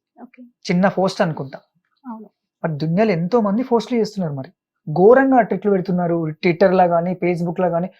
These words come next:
Speaker 2: సోషల్ మీడియాలో ఎంతో మంది పెడుతున్నారు.
Speaker 1: అవును.
Speaker 2: కొన్ని సంవత్సరాలు ఉండొచ్చు ఆ ట్వీ-, అది పోస్ట్ చేసి, ఎప్పుడో కొన్ని సంవత్సరాలు అయ్యిండొచ్చు అది.
Speaker 1: అవును.
Speaker 2: మరి ఇప్పుడు ఎందుకు వచ్చింది అది?
Speaker 1: అంటే ఇప్పుడు ప్రభుత్వం వచ్చింది only రివెంజెస్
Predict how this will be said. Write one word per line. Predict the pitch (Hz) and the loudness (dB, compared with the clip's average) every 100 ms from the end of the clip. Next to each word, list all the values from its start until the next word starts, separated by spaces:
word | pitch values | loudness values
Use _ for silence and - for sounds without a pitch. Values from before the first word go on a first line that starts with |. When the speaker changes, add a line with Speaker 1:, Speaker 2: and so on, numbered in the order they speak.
| _ | _
Speaker 2:
సోషల్ | - 247 285 | 4 6 4
మీడియాలో | 277 233 | 4 4
ఎంతో | 202 240 | 2 2
మంది | 285 277 | 2 4
పెడుతున్నారు. | 285 247 190 160 160 _ _ | 4 2 0 -8 -10 _ _
Speaker 1:
అవును. | 226 220 214 _ - - | -16 -16 -20 _ -8 4
Speaker 2:
కొన్ని | 202 | 6
సంవత్సరాలు | 190 180 208 269 302 294 | 6 6 8 10 10 10
ఉండొచ్చు | 285 285 277 | 8 6 8
ఆ | 233 | 6
ట్వీ-, | 214 196 | 4 2
అది | 175 | 2
పోస్ట్ | 160 220 226 262 | 6 6 6 4
చేసి, | 240 196 | 4 4
ఎప్పుడో | 160 240 277 | 0 4 6
కొన్ని | 254 220 | 6 6
సంవత్సరాలు | 208 226 240 | 8 10 10
అయ్యిండొచ్చు | 214 214 - 156 | 10 6 4 -4
అది. | 143 _ - | -6 _ -10
Speaker 1:
అవును. | 233 220 - | -10 -10 -4
Speaker 2:
మరి | 175 | -2
ఇప్పుడు | 175 247 | 2 6
ఎందుకు | 262 262 | 6 6
వచ్చింది | 262 254 233 | 2 2 2
అది? | 247 294 _ _ _ - | 0 -8 _ _ _ -4
Speaker 1:
అంటే | 262 339 | 0 0
ఇప్పుడు | 294 285 | 0 0
ప్రభుత్వం | 277 254 294 320 | 2 2 0 -2
వచ్చింది | 285 285 294 | -2 -4 -4
only | 254 262 285 | -4 -2 -2
రివెంజెస్ | 247 240 277 294 | -2 -2 -2 -4